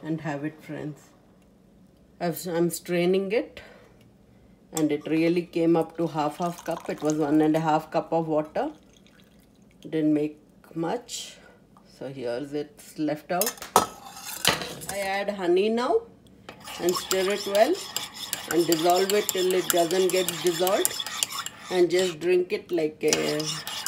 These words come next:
coffee or a tea. Drink sip by sip. It'll, it'll give your throat so good, um,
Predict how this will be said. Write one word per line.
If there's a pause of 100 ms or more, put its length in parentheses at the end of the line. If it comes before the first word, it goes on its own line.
(220)
coffee
or
a
tea. (680)
Drink
sip
by
sip.
It'll,
it'll
give
your
throat
so
good,
um,